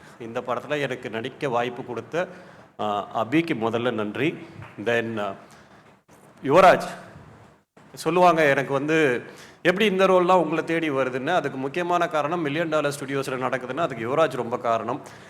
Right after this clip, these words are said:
அதற்கு ரொம்ப நன்றி யுவராஜ், thank you. அடுத்தடுத்த படங்கள்லயும் இது நடந்ததுன்னா, நான் அப்படியே கொஞ்சம் டிராவல் ஆவேன்.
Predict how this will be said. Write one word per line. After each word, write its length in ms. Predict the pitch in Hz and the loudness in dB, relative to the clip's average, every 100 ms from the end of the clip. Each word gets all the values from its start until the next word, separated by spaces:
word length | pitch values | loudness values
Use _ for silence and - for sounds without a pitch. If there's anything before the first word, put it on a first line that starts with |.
| - - | -20 0
அதற்கு 680 | 139 175 175 160 135 113 98 - - | 4 4 4 2 2 0 -6 -8 -2
ரொம்ப 200 | 170 196 | 4 4
நன்றி 320 | 175 180 165 | 4 4 4
யுவராஜ், 340 | 147 143 - - - - | 4 4 0 -12 -8 -2
thank 200 | 156 156 | -2 -2
you. 180 | 151 - - - - | -6 -6 -14 -20 -4
அடுத்தடுத்த 420 | - 143 156 156 160 | 0 2 2 2 2
படங்கள்லயும் 420 | 156 156 165 170 | 2 2 0 0
இது 40 | |
நடந்ததுன்னா, 640 | 139 135 147 147 143 160 131 - - | 2 2 2 2 4 4 2 -6 -6
நான் 200 | 117 135 | 0 2
அப்படியே 180 | 131 151 | 2 -2
கொஞ்சம் 300 | 147 185 185 | -2 0 2
டிராவல் 320 | 185 160 147 | 4 6 8
ஆவேன். 300 | 143 127 139 | 6 6 4